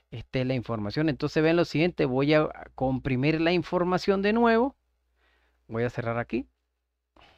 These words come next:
Listo, ajá. Ya está guardado. Entonces voy a volver otra vez aquí a disco C. Voy a comprimir para enviar la información, editar y enviarle el video directamente.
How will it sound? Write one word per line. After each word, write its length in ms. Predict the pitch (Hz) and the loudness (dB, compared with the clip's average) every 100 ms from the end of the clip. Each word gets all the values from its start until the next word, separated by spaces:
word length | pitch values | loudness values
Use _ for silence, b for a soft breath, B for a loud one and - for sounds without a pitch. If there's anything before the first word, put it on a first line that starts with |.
| b _ _ _ _ _ _ - b b b - | b _ _ _ _ _ _ -20 b b b -2
Listo, 340 | 156 - 135 | -2 0 0
ajá. 320 | 113 170 233 _ _ - | 0 0 -4 _ _ -14
Ya 80 | |
está 160 | 127 117 | -8 -4
guardado. 540 | 113 123 170 220 262 - b b b b | -2 -2 2 0 0 -8 b b b b
Entonces 320 | - 120 139 135 | -12 -6 -4 -4
voy 300 | 127 139 151 | 0 2 4
a 60 | |
volver 400 | 139 123 120 135 | 2 2 2 0
otra 200 | 139 143 | 2 2
vez 100 | 147 | 2
aquí 220 | 139 - | 2 0
a 60 | 147 | 0
disco 300 | 151 - 165 | 0 0 -2
C. 160 | 170 175 | 2 2
Voy 200 | 147 156 | 2 2
a 60 | |
comprimir 640 | - 170 160 180 190 220 190 | 2 0 2 0 2 0 0
para 160 | 151 | 0
enviar 220 | 127 143 | 2 4
la 60 | 160 | 4
información, 560 | 156 139 123 117 165 185 | 2 0 0 0 0 0
editar 420 | 156 127 156 180 | 0 0 0 0
y 100 | 160 | 2
enviarle 380 | 123 127 127 127 | 2 2 0 -2
el 100 | 107 | -2
video 320 | 104 123 120 | 0 2 2
directamente. 880 | 104 101 - - - - _ _ | 0 -6 -6 -8 -8 -16 _ _